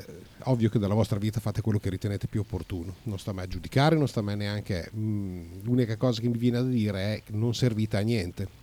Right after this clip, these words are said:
non servite a voi e non servite principalmente a quello che è, eh,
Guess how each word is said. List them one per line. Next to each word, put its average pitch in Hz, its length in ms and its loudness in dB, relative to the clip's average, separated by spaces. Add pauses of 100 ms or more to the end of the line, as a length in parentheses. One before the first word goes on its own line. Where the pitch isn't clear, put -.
(120)
non 113 180 -2
servite 104 420 0
a - 20 4
voi 147 320 6 (1080)
e 131 120 2
non 135 140 8
servite 110 920 4
principalmente 107 920 0
a 107 360 -2 (120)
quello 107 260 -2
che 95 140 -2
è, 117 340 0 (340)
eh, 92 500 -8